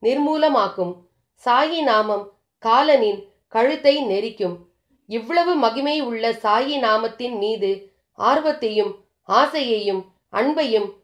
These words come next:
வளர்த்து கொள்ள வேண்டும். எதிர்பாராமல் நாக்கில் தோன்றினாலும் சாயி நாமம் தன்னுடைய பிரபாவத்தை வெளிப்படுத்தும். நம்மை பரிசுத்தமாக்கி கொள்ள நாம ஜெபத்தை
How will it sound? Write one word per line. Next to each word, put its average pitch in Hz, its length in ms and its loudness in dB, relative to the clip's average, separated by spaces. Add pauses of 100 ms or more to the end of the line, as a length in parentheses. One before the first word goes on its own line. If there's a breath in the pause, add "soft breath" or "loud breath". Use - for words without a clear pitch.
(200)
வளர்த்து 277 380 2
கொள்ள 226 320 0
வேண்டும். 190 440 -2 (640)
எதிர்பாராமல் 277 960 2 (360)
நாக்கில் 294 460 0
தோன்றினாலும் 226 800 0 (440)
சாயி 294 340 4
நாமம் 202 400 2 (360)
தன்னுடைய 285 420 2
பிரபாவத்தை 254 760 2
வெளிப்படுத்தும். 190 680 -2 (640)
நம்மை 233 360 2
பரிசுத்தமாக்கி 277 920 0
கொள்ள 214 280 0 (560)
நாம 294 320 4
ஜெபத்தை 226 460 0